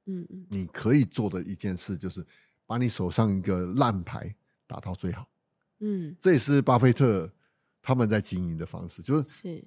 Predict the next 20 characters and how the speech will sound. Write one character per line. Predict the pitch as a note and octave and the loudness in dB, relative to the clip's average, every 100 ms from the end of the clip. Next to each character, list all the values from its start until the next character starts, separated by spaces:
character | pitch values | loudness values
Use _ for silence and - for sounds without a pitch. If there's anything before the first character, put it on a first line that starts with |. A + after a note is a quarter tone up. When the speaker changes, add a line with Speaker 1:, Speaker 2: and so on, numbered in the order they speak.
| _ | _
Speaker 2:
透 | G3+ | 2
过 | G3 G#3+ D3 | 4 4 4
你 | F#2 | 2
的 | E2 | -6
手， | F#2+ F#2+ | -8 -8
透 | E2 D3 | -4 -2
过 | D#3+ E3 | 0 -2
你 | G2+ | -2
的 | F#2+ | -8
智 | - B2+ A2 | -10 -4 -4
慧， | - F#2+ - _ _ | -2 -6 -8 _ _
透 | - E3 | -4 -2
过 | C#3+ D3 | 0 0
你 | G2 F2 - - _ _ _ | 0 -6 -14 -20 _ _ _
转 | - G#2 | -4 -2
动 | G2+ C#3+ | 2 2
你 | G2+ | 2
全 | F2+ G2 G2 | -4 -6 -4
身 | - A#2+ | -2 -2
的 | A2+ F#2 | 0 -2